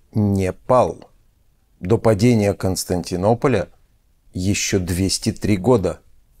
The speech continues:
Берём это обстоятельство на вооружение. Вот так выглядит этот шедевр из галереи Брера в Милане.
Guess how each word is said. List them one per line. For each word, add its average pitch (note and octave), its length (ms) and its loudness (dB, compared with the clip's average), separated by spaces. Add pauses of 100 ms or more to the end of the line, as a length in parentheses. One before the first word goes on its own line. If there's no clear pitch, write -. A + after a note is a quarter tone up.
(140)
Берём F#2+ 500 2
это - 240 -2
обстоятельство E2+ 880 -4 (440)
на F2+ 160 -4
вооружение. F2+ 640 -2 (1200)
Вот G3 200 0
так G#3 240 0
выглядит D#3+ 640 2
этот C3 340 2
шедевр G2+ 640 0 (600)
из G#2 160 0
галереи A2+ 500 4
Брера A2+ 800 4 (260)
в F2+ 160 -6
Милане. G2 580 2